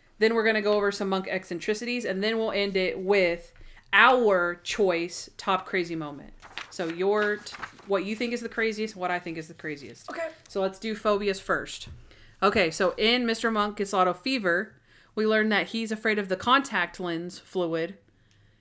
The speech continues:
Speaker 1: that is, like, it spills out on him. Like, that's part of the case. Like, "Oh,
Speaker 2: Oh,
Speaker 1: Malcolm
Speaker 2: yeah.
Speaker 1: O'Dwyer only put one contact in," and then he jumps out of the building, and they're like, "Who puts one contact in?" And then Monk spills it on himself, and so he's like, "Ugh."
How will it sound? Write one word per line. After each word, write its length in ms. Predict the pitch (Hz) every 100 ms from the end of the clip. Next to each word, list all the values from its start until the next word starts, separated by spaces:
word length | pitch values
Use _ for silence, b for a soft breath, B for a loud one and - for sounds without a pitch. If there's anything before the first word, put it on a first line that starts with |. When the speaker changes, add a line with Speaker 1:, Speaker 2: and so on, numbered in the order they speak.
| b b -
Speaker 1:
that 240 | 175 165
is, 280 | 180 170 -
like, 160 | 180 170
it 140 | 175
spills 420 | - - 240 233 208
out 180 | 190 180
on 200 | 175 175
him. 420 | 175 147 160 190 _ -
Like, 140 | 185
that's 160 | 214 214
part 260 | - 240
of 60 | 220
the 120 | 190
case. 400 | 190 226 185 185
Like, 140 | 180
"Oh, 360 | 214 220 247 208
Speaker 2:
Oh, 320 | 214 208 202
Speaker 1:
Malcolm 280 | 214 240 254
Speaker 2:
yeah. 60 | 247
Speaker 1:
O'Dwyer 400 | 214 226 233 214
only 180 | 214 226
put 200 | 226 190
one 200 | 208 214
contact 560 | - 233 220 202 165
in," 360 | 165 151 156 185 - b b b b -
and 160 | 185
then 80 | 175
he 120 | 180
jumps 480 | 170 190 165 - - _ _
out 100 | 185 180
of 40 |
the 60 | 175
building, 580 | 180 170 156 147 185 190 _ _
and 100 | 196
they're 100 | 180
like, 260 | 160 156 151
"Who 180 | - 226
puts 260 | 220 208
one 180 | 208 202
contact 500 | 196 202 196 180 160
in?" 240 | 151 147 160 B B B
And 100 | 190
then 80 | 185
Monk 180 | 175 165
spills 320 | - 196 180
it 60 | 170
on 80 | 156
himself, 380 | 156 156 143 175
and 120 | 165
so 180 | 147 -
he's 140 | 175
like, 140 | 156
"Ugh." 420 | 330 294 233 170